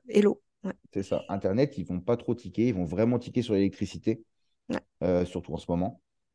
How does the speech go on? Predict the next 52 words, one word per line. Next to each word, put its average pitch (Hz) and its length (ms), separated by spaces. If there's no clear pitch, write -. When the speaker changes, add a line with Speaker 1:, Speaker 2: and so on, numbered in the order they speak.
Speaker 2:
Euh, 90 640
voilà, 82 280
n'hésitez 101 400
pas, - 100
encore 110 240
un 98 80
petit 104 160
tips, 127 340
euh, 95 540
à 95 80
proposer 117 400
à 113 40
vos 104 120
propriétaires 104 320
des 113 80
solutions. 131 500
Parce - 160
que 98 80
s'ils 110 240
vous 117 100
disent, « 117 300
Ça 113 60
va 104 60
me 107 60
coûter 107 220
cher 113 120
en 113 40
électricité », 113 640
vous 123 100
pouvez 104 160
pas 117 100
leur 107 140
dire, « 127 320
Ah 101 120
bah 87 140
oui, 117 140
c'est 117 100
sûr. » - 360
Aujourd'hui, 104 300
il 139 40
y - 20
a - 20
des 107 100
solutions 107 460
qui 131 120
existent 113 360
pour - 140
piloter 110 320
ses 107 140
radiateurs 101 420
à 98 60
distance, 113 600